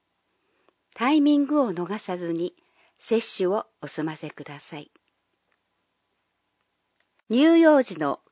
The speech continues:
健康、妊婦、育児相談、キューアールコードがあります。子育てに関することで不安なこと、聞きたいこと、心配なことが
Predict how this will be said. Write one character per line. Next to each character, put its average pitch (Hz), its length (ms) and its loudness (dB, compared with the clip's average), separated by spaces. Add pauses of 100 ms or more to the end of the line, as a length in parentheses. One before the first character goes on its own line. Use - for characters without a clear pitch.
健 269 220 2
康、 220 480 2 (460)
妊 269 260 4
婦、 156 320 -4 (220)
育 285 240 -2
児 285 180 -2
相 208 340 -4
談、 123 260 -8 (960)
キ 277 140 -2
ュ 320 160 4
ー 302 120 4
ア 294 40 2
ー - 20 0
ル 277 120 0
コ 247 220 0
ー 226 40 -4
ド 165 120 -2
が 151 100 -8
あ 151 60 -6
り 147 140 -6
ま 143 160 -8
す。 - 260 -20 (1900)
子 262 100 -2
育 302 320 0
て 208 100 0
に 190 140 0
関 220 240 -4
す 214 160 -4
る 214 80 -6
こ 175 160 -14
と 165 160 -8
で 131 180 -14 (460)
不 247 220 2
安 285 180 2
な 254 140 0
こ 220 120 -8
と、 - 240 -8 (580)
聞 233 120 -4
き 302 160 -2
た 285 180 0
い 220 100 -2
こ - 180 -14
と、 - 200 -12 (520)
心 285 320 0
配 269 260 2
な 262 140 0
こ 254 100 -8
と 247 160 0
が 196 160 -4